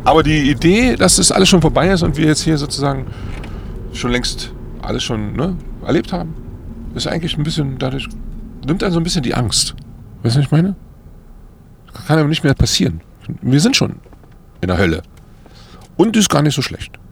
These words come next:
muss ich sagen. An der Wuhlheide hier. An der Wuhlhölle. So.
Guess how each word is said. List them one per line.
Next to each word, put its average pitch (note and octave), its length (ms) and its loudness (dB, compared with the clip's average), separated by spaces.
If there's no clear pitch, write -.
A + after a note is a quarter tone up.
muss F#2+ 140 2
ich - 40 -6
sagen. D2+ 200 -10
An F#2+ 80 -8
der F#2+ 120 -2
Wuhlheide E2 360 0
hier. C#2+ 240 -6
An G2+ 100 0
der G2 100 4
Wuhlhölle. F#2 480 6
So. E2+ 300 -4